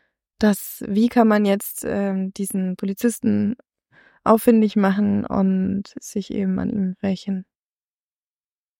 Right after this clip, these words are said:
Genau. Ja, wir haben gerade schon ein bisschen drüber geredet. Der ist, ähm,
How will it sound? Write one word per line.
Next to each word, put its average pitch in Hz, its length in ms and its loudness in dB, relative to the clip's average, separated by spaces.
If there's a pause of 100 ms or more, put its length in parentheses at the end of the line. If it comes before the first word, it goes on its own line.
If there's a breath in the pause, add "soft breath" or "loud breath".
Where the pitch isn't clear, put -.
(140)
Genau. 185 520 0 (1300)
Ja, 208 220 4
wir 196 80 2
haben 202 80 0
gerade 214 220 2
schon 247 140 4
ein - 20 6
bisschen 240 200 2
drüber 240 220 4
geredet. 220 560 2
Der 208 180 2
ist, - 220 -4
ähm, 214 540 2